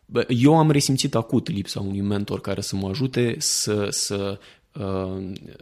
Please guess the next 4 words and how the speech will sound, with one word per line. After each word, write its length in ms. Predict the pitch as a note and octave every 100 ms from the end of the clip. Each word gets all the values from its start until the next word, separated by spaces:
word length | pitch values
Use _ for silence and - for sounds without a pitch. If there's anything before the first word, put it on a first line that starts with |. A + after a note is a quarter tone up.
| - -
să 280 | - -
disting 760 | G2 G2 - - E3 B2+ G#2+ - _ _ _ _ _ _ _ _ _ -
chemarea 540 | - F#2+ G2+ B2 C3
mea 300 | B2+ B2+ C3